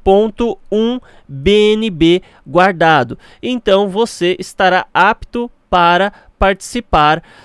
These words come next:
eh, do, eh, do projeto Space I D, que é o lançamento que a Binance está realizando. Eles vão fazer a venda inicial por zero ponto zero vinte e cinco dólares, ou seja, do,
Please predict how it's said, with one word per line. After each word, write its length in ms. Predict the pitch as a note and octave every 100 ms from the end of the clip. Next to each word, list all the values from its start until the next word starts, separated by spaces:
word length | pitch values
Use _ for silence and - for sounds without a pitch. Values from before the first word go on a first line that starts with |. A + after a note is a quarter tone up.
| - -
eh, 380 | D3 D3+ C#3+
do, 880 | C3+ E3 E3 D#3+ D3+ C#3 B2+ B2 G#2+ C#3 _ - -
eh, 160 | C3
do 100 | C#3
projeto 480 | - G#3 E3 E3+ - -
Space 500 | - - F#3 F#3 -
I 220 | - G3 F#3+
D, 300 | C3 D3+ C#3+ -
que 60 |
é 40 | F3+
o 20 |
lançamento 500 | E3+ - G3 D#3+ -
que 120 | -
a 60 | F3+
Binance 640 | D#3 D#3 D#3 D#3+ - F3+ - -
está 500 | D#3+ F3 - E3 D3 - _ -
realizando. 880 | D#3+ E3+ E3 G3+ D3+ D3+ B2+ A#2 - - -
Eles 280 | F3 F#3 E3+
vão 120 | G3+
fazer 280 | G3 D#3+ F3+
a 80 | E3
venda 340 | D#3 A3 F#3
inicial 720 | F#3 F#3+ - F#3 E3 D#3 - -
por 220 | F#3+ C3
zero 540 | A#2 C#3 G#3 B3+ C4+
ponto 560 | - F#3+ F#3 G3+ B3+ B3 _ _ C#3
zero 460 | C3 G3 G#3+ G#3
vinte 400 | C3 E3+ C#4 D4
e 60 | A3
cinco 600 | - F#3 E3+ F#3 C4 D4 _ -
dólares, 500 | C3+ D#3 G3 G#3 G3
ou 100 | G#3
seja, 320 | - D3 C3 - -
do, 240 | D3 C#3+